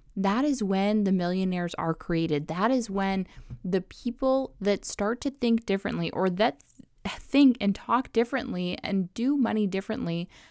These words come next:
than the rest of society, that is when their opportunities are created. So while everyone else is worried about everything that's going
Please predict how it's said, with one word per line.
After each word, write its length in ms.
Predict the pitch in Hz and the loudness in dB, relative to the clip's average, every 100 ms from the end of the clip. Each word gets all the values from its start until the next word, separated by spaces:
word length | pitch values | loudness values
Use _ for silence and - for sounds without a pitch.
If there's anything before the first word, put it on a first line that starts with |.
| _ | _
than 200 | 190 214 | 2 2
the 100 | 214 | 2
rest 280 | 190 208 - | 0 -2 -4
of 80 | 208 | -8
society, 500 | 185 180 180 175 175 | -6 -2 -2 -2 -4
that 340 | 170 196 262 277 | -4 -2 -4 -2
is 200 | 202 190 | -2 -2
when 480 | 180 180 214 262 277 - _ _ - | -2 -2 0 0 -2 -12 _ _ -8
their 420 | 170 175 202 226 | -2 2 2 0
opportunities 880 | 180 175 185 - 180 180 180 180 170 - | -2 -4 -6 -6 -4 -2 0 0 -2 -2
are 240 | 170 165 | -2 -2
created. 680 | 165 - 175 160 160 151 151 - - - | -6 -4 -2 0 0 -2 -4 -12 -20 -6
So 200 | - 240 | 2 4
while 220 | 233 233 - | 4 4 2
everyone 420 | 220 277 269 220 | 2 2 2 0
else 320 | 202 233 214 - | 0 0 -2 -2
is 260 | 208 202 190 - - - _ _ | 0 0 0 -8 -20 -20 _ _
worried 640 | 190 185 196 240 277 226 - | -2 0 2 2 2 2 2
about 260 | 196 196 | 2 2
everything 500 | - 202 247 233 208 | 2 0 0 0 0
that's 220 | 185 175 - | 0 -2 -4
going 320 | 190 180 | -4 -2